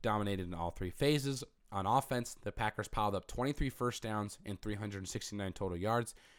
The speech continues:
They were excellent on third down, converting on nine of their fifteen third down situations.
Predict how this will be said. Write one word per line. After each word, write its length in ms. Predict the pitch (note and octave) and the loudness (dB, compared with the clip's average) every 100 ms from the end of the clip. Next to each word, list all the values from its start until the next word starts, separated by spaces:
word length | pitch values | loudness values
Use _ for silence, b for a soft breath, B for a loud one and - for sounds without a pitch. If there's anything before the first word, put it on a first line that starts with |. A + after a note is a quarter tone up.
| b b | b b
They 80 | |
were 140 | G#2 G2 | 0 2
excellent 380 | D3 - E3+ D3+ | 2 4 4 4
on 100 | C3+ | 4
third 280 | C#3+ C#3 | 4 2
down, 320 | A#2+ C3 B2+ A#2 - | 2 2 2 -2 -4
converting 460 | A#2+ G#2 G#2+ G#2 | -2 0 0 0
on 160 | F2+ F2+ | -2 -2
nine 240 | G2 A#2 | 0 0
of 140 | B2 - | -2 -2
their 200 | G2 E2+ - _ _ _ | -4 -4 -14 _ _ _
fifteen 680 | C3+ C3+ - - - B2 A#2 | 0 0 -2 -8 -2 0 0
third 240 | A2+ A2 | 0 -2
down 200 | G#2+ G#2 | -2 -4
situations. 760 | F#2 G#2+ - F#2+ G#2 - G#2+ - | -4 -6 -6 -2 -2 -2 -6 -8